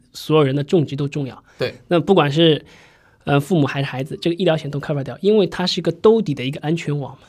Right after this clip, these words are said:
Speaker 2: 对。
Speaker 1: 就是这个是把底层的风险给兜住。
Speaker 2: 对。
Speaker 1: 那就发生了最坏的情况发生了，那社保不能 cover 的一部分，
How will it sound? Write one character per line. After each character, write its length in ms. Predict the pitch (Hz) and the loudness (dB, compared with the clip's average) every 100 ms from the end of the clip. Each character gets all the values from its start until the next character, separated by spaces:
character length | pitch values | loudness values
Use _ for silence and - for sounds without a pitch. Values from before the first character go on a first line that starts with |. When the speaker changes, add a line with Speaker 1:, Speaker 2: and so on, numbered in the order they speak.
| _ | _
Speaker 2:
对。 200 | 127 107 - | -8 -8 -6
Speaker 1:
就 120 | 147 | -4
是 100 | 131 | -2
这 340 | 143 - 214 170 | -4 2 4 4
个 140 | 151 | 2
是 180 | 139 165 | -2 -2
把 200 | 139 135 | -2 -6
底 240 | - 147 | -4 -4
层 180 | 139 143 | -2 -2
的 100 | 175 | -2
风 200 | 170 170 | 0 -2
险 160 | 160 139 | -2 -6
给 100 | 127 | -8
兜 240 | 143 143 | -6 -8
住。 220 | 143 127 _ - | -8 -14 _ -16
Speaker 2:
对。 140 | 110 110 | -12 -6
Speaker 1:
那 80 | 214 | -4
就 220 | 214 196 | 0 -2
发 340 | - - 208 | -2 0 0
生 200 | 202 214 | 0 0
了 160 | 208 165 - _ _ _ _ _ | 0 -2 -6 _ _ _ _ _
最 240 | - 208 | 2 2
坏 200 | 165 202 | 4 0
的 80 | 156 | -2
情 260 | 143 131 135 | -6 -8 -8
况 340 | - 147 - _ _ | -8 -12 -12 _ _
发 180 | - 165 | -2 0
生 160 | 165 190 | 2 0
了， 80 | 156 | 0
那 100 | 165 | -2
社 220 | - 190 | -2 -2
保 240 | 143 110 _ | -4 -10 _
不 80 | 185 | 2
能 100 | 160 | 2
cover 260 | 160 202 165 | 2 0 0
的 80 | |
一 120 | 131 135 | -2 -4
部 120 | 143 | -6
分， 220 | - 135 | -8 -14